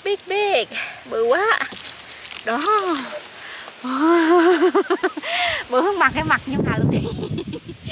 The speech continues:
Đó. Thôi, trái bên đây nữa nè. Wow, đây màu đẹp chưa? Một nửa màu xanh nè, một nửa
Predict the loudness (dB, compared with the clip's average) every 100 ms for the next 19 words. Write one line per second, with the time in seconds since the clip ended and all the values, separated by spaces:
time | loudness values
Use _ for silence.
0 | -10 -10 -14 -18 -18 -16 -16 -16 -18 -18
1 | -14 -10 -8 -8 -10 -18 -18 -20 -18 -18
2 | -14 -2 -2 -2 -4 -6 -4 -2 -2 -2
3 | -4 -8 -8 2 6 8 8 6 2 -2
4 | 2 2 4 4 4 2 0 -2 4 8
5 | 6 4 -14 -10 -8 -2 4 4 4 2
6 | 2 2 2 4 6 4 4 0 -6 -10
7 | -8 -4 -4 0 6